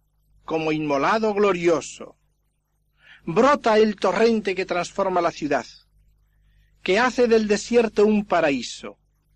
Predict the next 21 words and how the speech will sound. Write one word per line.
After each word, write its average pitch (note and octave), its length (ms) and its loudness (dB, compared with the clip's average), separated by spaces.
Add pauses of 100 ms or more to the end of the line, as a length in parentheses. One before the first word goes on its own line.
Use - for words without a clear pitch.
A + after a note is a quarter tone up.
(540)
Es E3+ 380 -6 (100)
la E3 240 0
efusión G3+ 540 -2
continua G#3 680 0
del F#3+ 160 -2
Espíritu F#3+ 680 -4
al E3+ 140 2
mundo, G#3+ 520 -2 (1040)
que E3 120 -6
viene G3 360 -2
precisamente F3 840 -8
y D3+ 120 -6
brota G3+ 480 -4 (680)
de D#3+ 160 -2
la D#3 120 0
humanidad D3 480 -2
inmolada D#3 640 -2
y C#3+ 80 -6
glorificada C#3 760 -4
de B2+ 140 -10
Cristo, - 680 -12